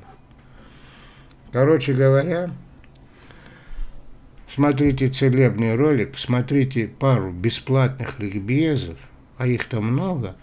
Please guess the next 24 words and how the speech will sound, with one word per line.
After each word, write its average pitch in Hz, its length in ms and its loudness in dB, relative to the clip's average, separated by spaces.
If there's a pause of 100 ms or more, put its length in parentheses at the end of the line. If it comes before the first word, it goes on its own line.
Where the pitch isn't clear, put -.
(760)
Да 202 140 -2
просто 165 680 6
в 147 60 4
YouTube-канал 143 720 2
подпишитесь, 131 800 0
и 131 80 2
там 127 380 2
увидите, 110 800 0 (580)
а, 110 240 -6
плейлисты, 117 800 0
и 143 40 0
там 113 280 0
бесплатный 131 600 2
ликбез 104 580 0
напишите, 113 760 -2
и - 20 -4
там 127 340 0 (540)
выскочит 131 580 2
сразу 123 420 2
несколько, 131 580 2
они 131 220 4
по 131 180 0
два-три 147 920 4
часа. 131 720 -4